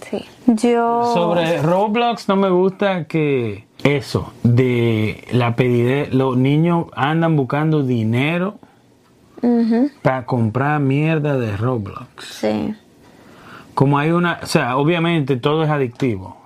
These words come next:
Speaker 2: pero hay una adicción
Speaker 1: Horrible.
Speaker 2: horrible y, eh, no me gusta. Entonces, no me gusta que los gobiernos,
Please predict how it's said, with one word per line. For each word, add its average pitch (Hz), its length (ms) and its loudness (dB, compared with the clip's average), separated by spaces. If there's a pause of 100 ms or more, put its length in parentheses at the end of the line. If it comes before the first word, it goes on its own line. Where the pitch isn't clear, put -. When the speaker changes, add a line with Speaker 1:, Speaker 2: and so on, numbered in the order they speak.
(220)
Speaker 2:
pero 123 200 -2
hay 139 120 0
una 160 160 0
adicción 160 640 -2 (1000)
Speaker 1:
Horrible. 208 580 -2
Speaker 2:
horrible 175 840 0
y, 139 400 0
eh, 127 420 -4
no 139 120 0
me 156 140 0
gusta. 165 380 0
Entonces, 147 460 -2 (2250)
no 139 140 2
me 175 100 2
gusta 175 340 2
que 147 120 0
los 147 140 0
gobiernos, 147 640 0